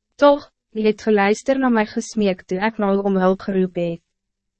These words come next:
Betuig julle liefde vir Hom, julle almal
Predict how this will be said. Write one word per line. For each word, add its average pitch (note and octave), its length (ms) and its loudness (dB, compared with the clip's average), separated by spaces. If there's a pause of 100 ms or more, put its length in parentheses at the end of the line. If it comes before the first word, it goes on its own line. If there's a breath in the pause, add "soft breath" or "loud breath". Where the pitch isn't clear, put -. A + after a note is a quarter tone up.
(240)
Betuig A#3+ 460 2
julle C4+ 180 4
liefde G#3+ 320 -2
vir G3 220 -4
Hom, F3+ 160 0 (260)
julle A3 220 4
almal A#3+ 340 4